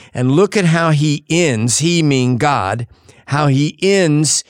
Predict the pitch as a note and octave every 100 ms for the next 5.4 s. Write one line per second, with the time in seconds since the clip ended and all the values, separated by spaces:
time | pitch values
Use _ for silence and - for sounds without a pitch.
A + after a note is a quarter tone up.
0 | - - _ - D#3 D3 C#3+ A#2+ - -
1 | - - D#3+ C#3+ A#2+ B2+ C3+ F3 F#3+ -
2 | D#3+ C#3 C3+ B2+ - _ - C#3+ C#3 B2
3 | E3+ C#3 C3 A#2+ A#2 - - C#3+ D3+ D3+
4 | C#3 - B2+ - C3+ - B2+ A2+ G#2 -
5 | D#3 G#2+ - -